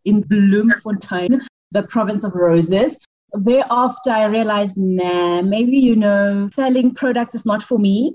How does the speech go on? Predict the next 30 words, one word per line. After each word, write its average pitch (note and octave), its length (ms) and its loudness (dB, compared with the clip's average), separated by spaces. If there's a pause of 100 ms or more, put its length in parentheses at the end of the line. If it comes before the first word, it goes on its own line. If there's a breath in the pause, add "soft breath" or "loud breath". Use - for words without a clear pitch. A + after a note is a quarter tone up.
(100)
And A3 180 2
then G#3 300 0
I G#3+ 140 0
joined G#3+ 500 -2
the G3 80 -4
credit A3+ 400 -2
space B2+ 480 -6
where G3 160 4
I F#3+ 40 2
was F#3+ 280 0
playing, G#3 460 2
looking G3+ 380 0
into G3 320 2
big C#4+ 300 0
data, A#3 640 0
looking A3 300 -2
at G#3 120 -4
credit A#3 460 0
analytics. G3+ 760 -2
So A3+ 120 -2
I G#3+ 200 2
was G3 320 -2
actually A3 460 0
doing G3 380 2
the F#3+ 100 0
credit G#3+ 420 -2
monitoring G3 640 0
and F#3 160 4
risk F#3+ 240 -4
monitoring F#3+ 640 0